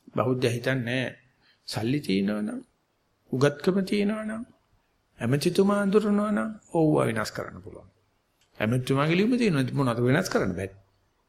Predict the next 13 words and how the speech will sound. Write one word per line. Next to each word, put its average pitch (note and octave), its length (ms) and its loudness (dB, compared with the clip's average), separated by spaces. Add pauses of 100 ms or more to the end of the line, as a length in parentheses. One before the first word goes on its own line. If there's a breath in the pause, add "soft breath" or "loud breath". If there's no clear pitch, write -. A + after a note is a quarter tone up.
(200)
ඉතින් C#3+ 220 4
ඒකට A3+ 380 4 (140)
පහඳිනවා G3+ 680 6 (420 loud breath)
භාවනා G3 520 2
නොකර F3 240 -2
ඉතින් F3+ 200 -4
ඇහුවොත් F#3 360 0
එහෙම G3 160 2
භාවනා G#3+ 320 4
කරන්න G3+ 240 -4
වෙලා C#3+ 420 2
නෑ C4 220 4
අප්පා. E4 340 -2